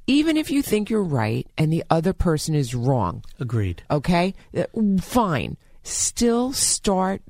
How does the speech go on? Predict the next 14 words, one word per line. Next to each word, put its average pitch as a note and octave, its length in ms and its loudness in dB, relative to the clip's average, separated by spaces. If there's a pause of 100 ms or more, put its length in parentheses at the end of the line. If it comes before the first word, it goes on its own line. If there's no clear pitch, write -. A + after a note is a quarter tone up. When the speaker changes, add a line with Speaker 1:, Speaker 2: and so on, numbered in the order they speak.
Speaker 1:
the F#3+ 80 -4
question - 800 -4
so - 180 -4
that C3+ 220 -2
you E3 180 0
can D3+ 220 -2
really F#3 340 0
understand D#3+ 560 -2
the B2+ 60 2
other B2 160 0
person's C3+ 440 -4
point C3 340 0
of A#2+ 80 0
view. A#2 260 2